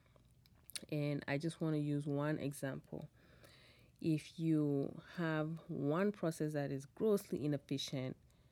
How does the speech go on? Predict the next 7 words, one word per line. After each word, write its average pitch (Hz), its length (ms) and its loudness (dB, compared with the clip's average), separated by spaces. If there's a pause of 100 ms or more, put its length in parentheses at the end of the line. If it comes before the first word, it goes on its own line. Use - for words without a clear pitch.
(540)
the - 180 -6
amount 180 280 2
of 190 100 -2
time 165 500 0 (100)
that 160 220 2
you 151 200 0
save 175 680 2